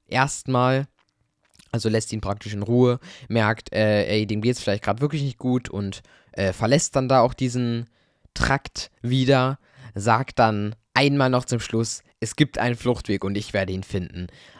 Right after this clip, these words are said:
Aber wie gesagt, Crosshair will davon nichts hören. Das ändert sich noch, aber jetzt erstmal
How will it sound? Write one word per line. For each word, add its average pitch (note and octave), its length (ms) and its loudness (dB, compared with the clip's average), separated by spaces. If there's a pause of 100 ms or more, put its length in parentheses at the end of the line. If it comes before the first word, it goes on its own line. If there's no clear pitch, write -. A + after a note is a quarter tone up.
Aber G2 340 2
wie G#2 120 -4
gesagt, - 260 -6
Crosshair A2+ 320 -2
will G2 100 -2
davon F2 240 -6
nichts - 200 -6
hören. D#3+ 260 4 (560)
Das - 140 -6
ändert F#3+ 260 4
sich E3+ 180 0
noch, D#3+ 320 2
aber A2+ 500 4
jetzt - 280 -6
erstmal G2 680 -4